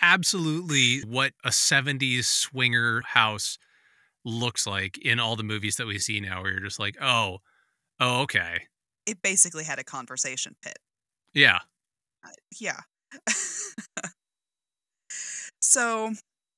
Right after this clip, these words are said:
Speaker 2: of course, she remembers the phone number from Miss Wilson's classroom.
Speaker 1: Yeah, because the rotary phone had the phone number printed on the front of it, because that was a thing that used to happen.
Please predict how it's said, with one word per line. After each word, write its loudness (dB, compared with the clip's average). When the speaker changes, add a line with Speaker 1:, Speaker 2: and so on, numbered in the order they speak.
Speaker 2:
of -14
course, 2
she 0
remembers -6
the -8
phone -6
number -6
from -8
Miss 0
Wilson's -2
classroom. -4
Speaker 1:
Yeah, 2
because -4
the -2
rotary 0
phone -4
had 4
the -2
phone -2
number -4
printed -4
on -6
the -8
front -6
of -6
it, -8
because -8
that -2
was -6
a -6
thing 2
that -2
used -6
to -2
happen. -6